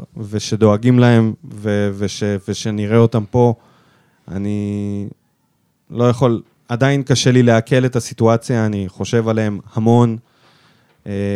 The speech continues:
יותר אולי מכל דבר, אני חושב על האנשים שחטופים כרגע,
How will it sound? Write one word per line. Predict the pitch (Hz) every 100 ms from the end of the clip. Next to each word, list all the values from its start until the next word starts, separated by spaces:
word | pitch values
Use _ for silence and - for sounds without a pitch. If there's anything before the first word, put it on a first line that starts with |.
| 98 101 101 98 95 _ _ _
יותר | 117 107 135
אולי | 135 135 131
מכל | 123 135
דבר, | 123 117 120 117
אני | 110
חושב | 113 127 110
על | 104
האנשים | 98 95 117
שחטופים | - 113 101 95 - - - - 117 117
כרגע, | 120 113 117 120